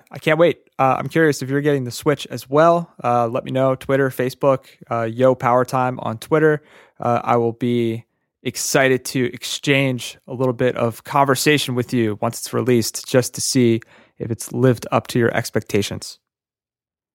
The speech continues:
Uh, next announcement. So normally Tuesday, uh, which is today, that would mean a brand new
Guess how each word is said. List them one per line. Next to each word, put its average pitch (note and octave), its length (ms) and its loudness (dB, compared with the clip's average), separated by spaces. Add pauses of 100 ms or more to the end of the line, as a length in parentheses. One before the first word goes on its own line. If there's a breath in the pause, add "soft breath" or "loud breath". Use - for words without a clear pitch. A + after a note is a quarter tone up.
(400)
Uh, C3+ 120 2
next D3+ 300 0
announcement. D3+ 600 0 (360 soft breath)
So D3+ 220 0
normally E3+ 680 2
Tuesday, C3+ 720 0 (400)
uh, B2 240 -2
which B2+ 220 -4
is A#2+ 100 -8
today, B2 600 0
that C#3+ 180 0
would C#3 100 -4
mean B2+ 220 -4
a C3 100 -4
brand C3 420 0
new B2+ 140 -2